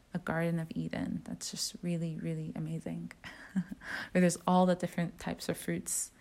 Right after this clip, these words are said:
and vegetables that we love, all the different types of trees, and a place where they love, the plants and elements love being there too. And it's a collaborative, cooperative, interdependent environment.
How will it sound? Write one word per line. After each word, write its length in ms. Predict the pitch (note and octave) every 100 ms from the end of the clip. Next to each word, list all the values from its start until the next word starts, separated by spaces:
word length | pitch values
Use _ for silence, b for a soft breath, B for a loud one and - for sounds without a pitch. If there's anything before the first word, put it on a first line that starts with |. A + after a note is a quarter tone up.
| B B -
and 160 | E3+
vegetables 480 | E3 - - E3 E3
that 180 | - -
we 120 | E3+
love, 460 | E3+ E3+ E3 D#3+ -
all 180 | E3+ E3+
the 80 | E3+
different 320 | F3+ - F3
types 220 | - -
of 80 | -
trees, 680 | - F3 E3 E3 D#3+ - - _ B B B -
and 300 | F#3 F3+ E3+
a 80 | -
place 420 | - F#3 F3+ -
where 160 | F3+ F3
they 200 | F3 F3
love, 300 | E3+ E3+ D#3+ - - -
the 80 |
plants 600 | - - - G3 F3+ E3+
and 100 | F3+
elements 360 | E3+ E3+ E3+ -
love 220 | E3 E3
being 300 | E3+ E3 E3+
there 160 | E3+ F3+
too. 500 | - F3 E3+ - - - B B B B B B B _ _ _ _ -
And 140 | F3+ F3
it's 200 | E3 E3+
a 240 | E3 E3
collaborative, 760 | - F3+ F3 F3 E3+ D#3+ E3 -
cooperative, 680 | - E3+ E3+ F#3 - E3 D#3+
interdependent 880 | E3+ - F#3+ - - E3+ E3+ E3+ -
environment. 920 | E3 E3 D#3+ F#3 F#3 - - -